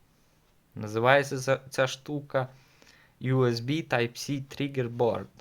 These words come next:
Що це за штука? Як бачимо,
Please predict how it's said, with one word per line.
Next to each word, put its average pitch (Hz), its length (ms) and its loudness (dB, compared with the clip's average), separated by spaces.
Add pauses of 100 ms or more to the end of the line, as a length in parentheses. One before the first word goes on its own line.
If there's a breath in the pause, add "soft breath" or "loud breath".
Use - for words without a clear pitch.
(800)
Що - 200 -10
це 185 200 -4
за 185 100 0
штука? - 440 -8 (1300 loud breath)
Як 107 140 -6
бачимо, 151 480 2